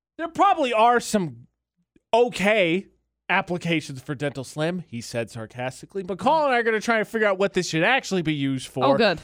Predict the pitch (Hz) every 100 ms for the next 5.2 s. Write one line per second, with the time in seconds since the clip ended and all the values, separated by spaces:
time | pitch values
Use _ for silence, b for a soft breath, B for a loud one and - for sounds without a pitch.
0 | - - 160 170 175 185 - 175 156 175
1 | 165 147 170 156 147 147 143 135 180 185
2 | 190 151 151 151 - 202 170 185 175 165
3 | - 175 156 - B B - 170 - -
4 | - 220 175 - 208 180 - 185 190 135
5 | 147